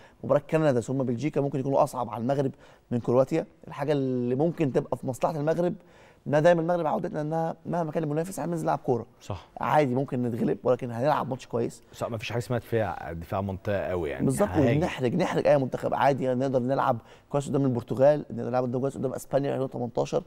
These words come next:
Speaker 1: مهما كانت النتيجة النهائية، ولكنهم بيقدروا يلعبوا مباراة كويسة. حتى قدام إيران المباراة الأولى كانوا كويسين جدا، فده اللي إحنا منتظرينه من منتخب المغرب. وليد الركراكي تجربة جديدة، أعتقد إن هو محتاج يبين نفسه أكتر للعلن. المشاكل اللي كانت عنده قبل البطولة دلوقتي بقت أهدى شوية،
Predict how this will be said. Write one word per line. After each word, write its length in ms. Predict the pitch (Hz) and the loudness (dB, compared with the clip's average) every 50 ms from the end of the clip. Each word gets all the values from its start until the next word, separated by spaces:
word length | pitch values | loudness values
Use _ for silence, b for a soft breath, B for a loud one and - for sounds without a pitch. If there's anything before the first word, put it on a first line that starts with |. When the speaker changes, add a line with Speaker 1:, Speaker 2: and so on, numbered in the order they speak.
| B B B B B - | B B B B B -2
Speaker 1:
مهما 200 | - 147 160 151 | 0 2 2 4
كانت 180 | 147 160 170 160 | 4 2 2 2
النتيجة 420 | 156 139 135 127 113 - 170 151 | 2 2 2 0 2 0 2 2
النهائية، 460 | 160 143 131 123 135 135 147 175 180 165 | 2 2 2 0 0 2 0 2 2 0
ولكنهم 360 | 151 135 - - 139 147 139 | 0 -2 -4 -2 -2 -2 0
بيقدروا 200 | 131 - 139 139 | 0 2 2 2
يلعبوا 220 | 139 135 139 135 | 2 0 0 0
مباراة 140 | 127 131 131 | 0 0 -2
كويسة. 280 | - - 120 113 - B B B B B | -2 -4 -6 -6 -6 B B B B B
حتى 260 | - 143 170 - - | -4 -4 -2 2 2
قدام 240 | 135 127 123 156 - | 2 2 2 -2 -2
إيران 240 | 120 139 139 147 147 | 2 2 4 4 2
المباراة 240 | 131 120 117 - - | 0 -2 -4 -4 -2
الأولى 180 | 110 123 143 | 0 0 -2
كانوا 160 | - 131 123 | -2 -4 -8
كويسين 360 | 113 - 117 113 107 127 123 117 | -8 -8 -8 -8 -6 -6 -6 -4
جدا، 240 | 117 156 165 170 - - B B B B B | -4 -6 -6 -8 -10 -10 B B B B B
فده 140 | - - 139 | -4 0 2
اللي 100 | 147 165 | 2 2
إحنا 120 | 175 175 | 2 2
منتظرينه 540 | 165 151 147 123 143 131 120 220 185 160 151 139 | 2 0 2 0 0 0 2 2 2 2 2 2
من 60 | 123 | 0
منتخب 280 | 117 104 - - - | -2 -4 -6 -6 -4
المغرب. 400 | 123 120 117 123 123 131 131 - | -2 0 2 2 2 0 0 0
وليد 160 | - 117 127 127 | 0 0 0 0
الركراكي 460 | 127 117 127 - - 127 135 - 135 | 0 0 -2 -4 -2 -2 -2 -2 -4
تجربة 300 | - 123 117 131 135 131 | -6 -2 0 2 2 2
جديدة، 360 | - - 127 127 120 135 131 - B B B B B B B B _ _ - - - | 2 2 2 2 2 2 0 -2 B B B B B B B B _ _ -12 -4 -4
أعتقد 460 | 117 110 - - - - - 147 120 | -2 -2 2 0 0 2 2 -2 -2
إن 80 | 123 117 | -2 -2
هو 100 | 131 143 | -2 -2
محتاج 380 | 135 - - - 147 135 120 - - | -4 -4 -6 -6 -6 -6 -6 -8 -6
يبين 320 | 131 120 127 143 143 135 | -2 2 4 4 4 4
نفسه 280 | 123 143 139 - - - | 2 0 -2 -2 -6 -6
أكتر 220 | - - - 120 | -6 -6 -6 -8
للعلن. 360 | 113 110 - - 110 127 131 - - | -8 -6 -4 -2 -2 -2 -2 -4 -6
المشاكل 340 | - 120 113 117 - 156 135 | -6 -4 -4 -4 -6 -6 -6
اللي 100 | 143 131 | -6 -6
كانت 140 | - 127 - | -6 -4 -4
عنده 220 | 113 131 131 123 | -2 0 2 2
قبل 160 | 127 143 135 | 2 2 2
البطولة 440 | 131 123 117 135 - 139 147 151 156 B B B B B B B - | 0 -2 -2 0 0 2 4 4 2 B B B B B B B 0
دلوقتي 320 | 127 127 143 151 - - | 4 6 6 6 4 2
بقت 280 | 135 127 120 - - 143 | 0 0 0 0 0 0
أهدى 240 | 147 143 123 127 113 | 0 0 -2 -4 -4
شوية، 360 | - - 123 123 135 131 | -4 -4 -2 -2 -2 -2